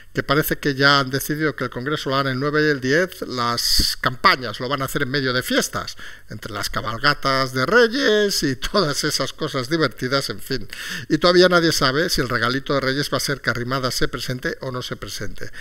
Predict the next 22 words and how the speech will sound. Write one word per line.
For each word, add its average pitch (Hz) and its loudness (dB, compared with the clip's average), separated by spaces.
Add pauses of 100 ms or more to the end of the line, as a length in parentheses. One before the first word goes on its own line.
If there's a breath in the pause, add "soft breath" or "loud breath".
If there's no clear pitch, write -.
(240 loud breath)
Aquí - -2
lo 196 4
hemos 110 -4
dicho 107 -8
en 98 -8
más 98 -6
de 104 -10
una 101 -10
ocasión, 120 -6
si - -6
se 131 8
presenta 139 0
será 120 -2
un 170 -6
desastre, 135 -2
si - 0
no 139 0
se 190 0
presenta 127 -4 (460 loud breath)
será 143 6
un 143 2
desastre. 113 2